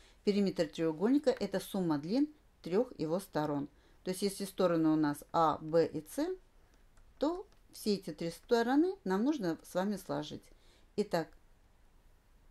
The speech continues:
вопрос задачи у нас будет сумма длин всех сторон. Третье действие. К восьми целым одной шестой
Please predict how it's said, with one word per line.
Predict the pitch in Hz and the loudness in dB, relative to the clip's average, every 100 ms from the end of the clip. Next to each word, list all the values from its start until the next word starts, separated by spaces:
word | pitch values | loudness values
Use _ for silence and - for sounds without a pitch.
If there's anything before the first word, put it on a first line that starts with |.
| _ _ _ _ _ _ _ - _ _ _ _ | _ _ _ _ _ _ _ -20 _ _ _ _
вопрос | 175 170 175 160 | -6 -2 2 0
задачи | 156 175 285 294 | 0 0 0 2
у | 277 | 2
нас | 269 240 | 2 0
будет | 220 240 240 240 - _ _ - - _ _ _ _ _ | -2 0 0 -2 -14 _ _ -20 -20 _ _ _ _ _
сумма | - 226 190 156 | -4 0 2 2
длин | 151 175 269 320 - | 0 2 2 0 -4
всех | - 311 330 | -4 -4 -4
сторон. | - 156 151 151 151 _ _ _ _ _ _ _ _ - - - _ _ - - _ _ _ _ _ _ - | -6 -4 -4 -6 -10 _ _ _ _ _ _ _ _ -20 -20 -20 _ _ -20 -20 _ _ _ _ _ _ -10
Третье | 175 160 156 147 | -6 -6 -4 -6
действие. | 151 208 - 262 277 285 - _ _ _ _ _ _ _ _ - | -4 -6 -8 -6 -4 -6 -12 _ _ _ _ _ _ _ _ -6
К | |
восьми | 190 214 214 226 220 | 2 2 4 2 2
целым | - 185 165 151 147 - | 0 0 2 0 -4 -2
одной | 180 180 180 156 | 0 2 2 2
шестой | 151 156 - - 160 202 | 0 -8 -12 -6 -2 -2